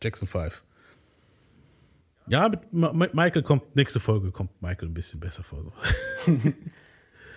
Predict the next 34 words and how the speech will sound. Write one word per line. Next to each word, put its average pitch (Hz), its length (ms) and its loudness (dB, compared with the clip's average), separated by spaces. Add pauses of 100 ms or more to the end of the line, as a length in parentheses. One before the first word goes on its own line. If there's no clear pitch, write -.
(300)
Oder 117 120 2
übernächste, 110 420 2
ja, 127 100 0
aber 107 120 -4 (140)
nächste, 98 300 -10
glaub 110 180 -16
ich, - 120 -18 (1600)
ja. 113 300 4
Äh, 104 40 2 (480)
ja, 147 140 4
wie 175 80 2
gesagt, 143 340 2
viele 170 240 4
sind 139 120 2
halt 135 100 4
weggegangen, 151 400 4
weil 127 80 2
Barry 131 180 6
sie 117 80 0
nicht 120 140 -2
bezahlt 143 360 0
hat. 202 280 -6 (1200)
Marvin 170 420 4
blieb 143 180 2
dem 135 140 6
Label 123 280 4
treu, 185 400 2 (1900)
war 123 220 4
aber 156 200 4
nicht - 200 0
einfach 120 240 2
zu 110 160 -4
handeln. 87 380 -4
So. 71 200 -16